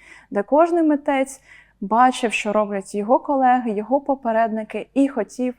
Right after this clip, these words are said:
перевершити. Водночас саме у Давній Греції з'являється поняття мистецтва,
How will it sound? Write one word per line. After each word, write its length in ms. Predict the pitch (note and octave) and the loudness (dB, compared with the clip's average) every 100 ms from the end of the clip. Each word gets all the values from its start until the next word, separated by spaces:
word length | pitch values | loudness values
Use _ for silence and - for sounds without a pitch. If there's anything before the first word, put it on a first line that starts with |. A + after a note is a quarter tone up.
| _ | _
перевершити. 840 | - G3 F#3+ F#3 - - - - - _ _ | -6 -4 -2 -2 -4 -12 -16 -18 -20 _ _
Водночас 800 | A3+ A3 A#3 D4+ A4+ - F4 - - | 0 2 2 2 0 0 -2 -2 -10
саме 520 | - C4 D4 D4 C#4+ | -2 0 2 2 0
у 120 | A#3 | -2
Давній 360 | A#3 A3+ A3 G#3+ | -2 -2 -4 -6
Греції 520 | A3 D#4 G#4 - C4+ | -4 -4 -4 -4 -2
з'являється 580 | A#3 B3+ D#4 D#4+ - C4 _ - | 0 2 2 0 -2 -4 _ -2
поняття 800 | D#4 E4+ F#4+ F#4+ C#4 B3+ A#3+ - | 0 0 -2 -4 -2 -2 -2 -4
мистецтва, 840 | G#3+ A#3 - A3+ A#4+ - - - | -4 -4 0 0 0 -8 -6 -6